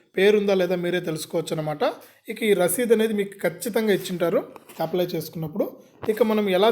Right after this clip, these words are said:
చెక్ చేసుకోవాలి ఏంటి అనేది నేను ఇప్పుడు మీకు అందరికీ కూడా ఇక్కడ లైవ్లో చూపిస్తాను. ఇక్కడ చూస్తే మీరు ఏం చేయొద్దండి, మీ సెల్, మీ ఫోన్ అనేది తీసుకుని ప్రజాపాలన డాట్ తెలంగాణ డాట్ జీఓవి డాట్ ఇన్ అని ఇక్కడ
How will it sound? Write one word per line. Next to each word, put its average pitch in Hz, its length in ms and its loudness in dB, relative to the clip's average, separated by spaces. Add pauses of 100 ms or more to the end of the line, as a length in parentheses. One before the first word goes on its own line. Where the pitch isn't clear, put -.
చెక్ 214 220 0
చేసుకోవాలి 196 560 0
ఏంటి 175 180 -4
అనేది 175 240 -2 (560)
నేను 185 180 -2
ఇప్పుడు 208 200 2 (200)
మీకు 180 160 0
అందరికీ 185 320 -4
కూడా 190 120 0
ఇక్కడ 180 200 -2
లైవ్లో 170 320 0
చూపిస్తాను. 175 460 -4 (420)
ఇక్కడ 196 140 0 (100)
చూస్తే 240 180 2 (120)
మీరు 202 200 6
ఏం 214 80 2 (120)
చేయొద్దండి, 196 440 2 (460)
మీ 208 100 2 (380)
సెల్, 202 220 0 (120)
మీ 180 80 0 (100)
ఫోన్ 196 220 2
అనేది 202 260 0
తీసుకుని 185 360 -2 (560)
ప్రజాపాలన 214 800 4
డాట్ 208 200 2 (140)
తెలంగాణ 190 360 0 (120)
డాట్ 220 180 0 (600)
జీఓవి 202 600 2
డాట్ 170 260 4
ఇన్ 175 120 -2
అని 214 100 0
ఇక్కడ 190 140 -2